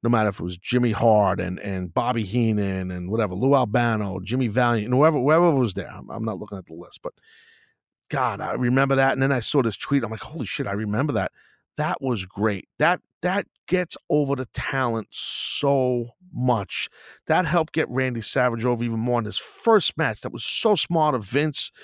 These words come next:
and whoever else I did it. It was Vince McMahon, I guess Pat Patterson, whoever's idea that was. That was a great idea to have these managers come out and scout him as he's working. It shows how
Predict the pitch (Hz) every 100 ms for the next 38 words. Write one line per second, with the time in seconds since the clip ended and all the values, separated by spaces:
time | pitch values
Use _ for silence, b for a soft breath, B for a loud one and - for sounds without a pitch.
0 | B B - 127 135 156 151 143 135 131
1 | 113 127 113 98 147 - - 135 135 107
2 | 110 - - 135 - 135 135 113 110 147
3 | 196 170 127 120 147 131 101 113 107 101
4 | _ _ _ - 147 180 135 123 120 110
5 | 104 98 107 110 131 160 160 151 113 113
6 | 110 107 - 131 156 151 156 143 139 123
7 | 123 - 127 117 - - - 139 147 131
8 | 131 123 120 104 113 110 110 110 B B
9 | B B _ 202 - - - 202 226 214
10 | - 170 165 165